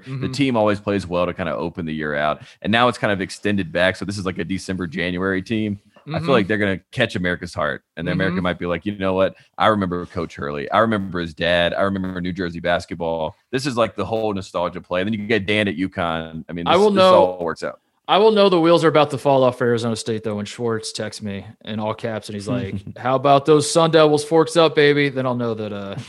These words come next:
Speaker 2: they're in trouble.
Speaker 1: <laughs> It's over.
Speaker 2: <laughs> I'll know that, <laughs> I'll know that he just cursed them and they're about to suck ass. What else? What else is there? I, it, for you, it was the Virginia at four. For me, it was the Wisconsin at five. Wait, I mean, do we need to kill Dickie V any more than that?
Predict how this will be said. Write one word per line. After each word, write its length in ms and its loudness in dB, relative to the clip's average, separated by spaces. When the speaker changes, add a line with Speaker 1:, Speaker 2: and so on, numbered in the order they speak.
Speaker 2:
they're 140 -4
in 80 -4
trouble. 340 -4
Speaker 1:
<laughs> 60 -12
It's 140 -4
over. 220 4
Speaker 2:
<laughs> 0 -
I'll 120 6
know 160 6
that, 640 2
<laughs> 360 -2
I'll 180 6
know 200 6
that 220 0
he 100 0
just 180 -2
cursed 300 4
them 180 0
and 80 -4
they're 80 2
about 220 0
to 80 -6
suck 280 -4
ass. 340 -10
What 180 6
else? 220 6
What 200 8
else 200 6
is 120 2
there? 140 6
I, 120 6
it, 480 0
for 120 2
you, 200 6
it 40 10
was 120 6
the 80 2
Virginia 420 4
at 80 0
four. 260 4
For 120 -12
me, 160 0
it 40 4
was 120 0
the 60 -4
Wisconsin 480 -4
at 100 -8
five. 520 -6
Wait, 280 -4
I 60 -4
mean, 140 -4
do 80 -6
we 60 -2
need 140 -4
to 40 -6
kill 200 -4
Dickie 240 -8
V 180 -6
any 140 -6
more 200 -8
than 100 -10
that? 220 -8